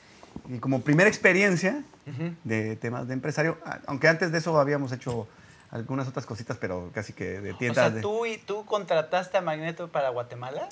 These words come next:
Speaker 1: Con Juan, sí.
Speaker 2: Mira.
Speaker 1: Imagínate.
Speaker 2: ¿Y cómo les fue?
Speaker 1: Sold out.
Speaker 2: Estupendo.
Speaker 1: Sold out.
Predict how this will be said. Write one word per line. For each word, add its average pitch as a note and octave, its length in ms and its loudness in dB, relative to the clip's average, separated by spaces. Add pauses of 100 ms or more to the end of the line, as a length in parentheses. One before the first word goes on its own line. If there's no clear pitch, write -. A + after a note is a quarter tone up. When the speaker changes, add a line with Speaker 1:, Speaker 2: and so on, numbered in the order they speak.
(100)
Speaker 1:
Con G2+ 160 -8
Juan, G#2+ 220 -4
sí. A2 200 -6 (400)
Speaker 2:
Mira. C4 320 -14 (160)
Speaker 1:
Imagínate. A2+ 420 -4 (400)
Speaker 2:
¿Y D3+ 60 -6
cómo D#3+ 120 4
les D3 120 -4
fue? D#3+ 160 -4 (680)
Speaker 1:
Sold A#2 180 0
out. B2 180 -6 (340)
Speaker 2:
Estupendo. G#2+ 580 -16
Speaker 1:
Sold C3+ 260 -2
out. D3+ 120 -6